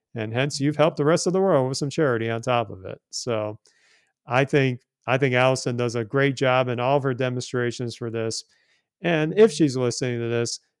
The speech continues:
Allison, I think you would be a natural for live screencast, but, um, no pressure or anything. <laughs> Um,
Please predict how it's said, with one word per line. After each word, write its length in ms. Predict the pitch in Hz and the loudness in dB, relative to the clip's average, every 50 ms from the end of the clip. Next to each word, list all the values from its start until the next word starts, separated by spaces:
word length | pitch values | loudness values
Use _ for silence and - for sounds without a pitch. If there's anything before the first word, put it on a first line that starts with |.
| _ _ | _ _
Allison, 440 | 127 131 143 156 165 - - 151 143 | 0 2 2 2 2 2 0 0 -2
I 180 | - 127 160 180 | 0 0 0 0
think 240 | - 180 151 131 123 | 2 0 0 0 0
you 80 | 143 143 | 0 0
would 140 | 135 117 | 0 0
be 120 | 117 127 120 | -2 -2 -2
a 80 | 113 | -2
natural 440 | 110 113 123 135 143 - - 120 110 | -2 0 0 0 0 0 -2 -4 -4
for 140 | 104 120 113 | -4 -4 -4
live 380 | 107 117 120 120 120 120 113 107 - _ | -2 0 0 0 0 0 -2 -4 -8 _
screencast, 920 | - - - - - 135 135 139 131 117 - 110 101 98 104 113 - - - | -12 -10 -10 -6 -4 -4 -2 -2 -4 -4 -4 -6 -4 -4 -6 -6 -8 -8 -8
but, 180 | - 113 107 107 | -6 -6 -6 -6
um, 280 | 104 104 104 104 104 - _ _ _ _ _ _ _ _ _ - | -6 -6 -8 -10 -12 -14 _ _ _ _ _ _ _ _ _ -2
no 140 | 127 131 127 | 0 0 0
pressure 440 | - - 135 123 - - 107 107 | 2 0 0 0 0 -4 -8 -10
or 40 | 110 | -12
anything. 480 | 101 98 101 98 - - 95 95 101 - _ _ _ _ - | -12 -12 -14 -14 -12 -12 -12 -12 -14 -14 _ _ _ _ -2
<laughs> 140 | 208 - - _ - - - - _ _ _ _ - - - - - - _ _ - | -2 -2 0 _ -4 -4 -4 -4 _ _ _ _ -20 -20 -18 -18 -20 -20 _ _ -4
Um, 400 | 123 117 120 117 117 113 120 165 | 0 2 4 4 2 2 -2 -6